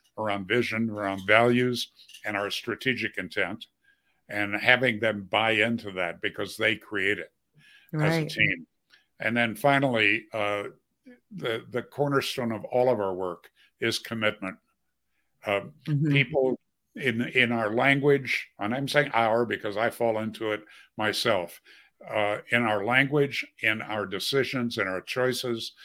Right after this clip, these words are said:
Speaker 1: and how we think, we get these, uh, little weasel words that creep into it,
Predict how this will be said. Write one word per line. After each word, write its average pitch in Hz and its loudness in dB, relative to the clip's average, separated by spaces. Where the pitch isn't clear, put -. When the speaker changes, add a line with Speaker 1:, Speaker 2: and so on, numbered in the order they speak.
Speaker 1:
and 95 -6
how 110 2
we 110 -2
think, 104 -2
we 117 2
get 127 2
these, 117 -2
uh, 101 -2
little 120 0
weasel 120 0
words 95 -4
that - 0
creep - -2
into 104 -4
it, 90 -10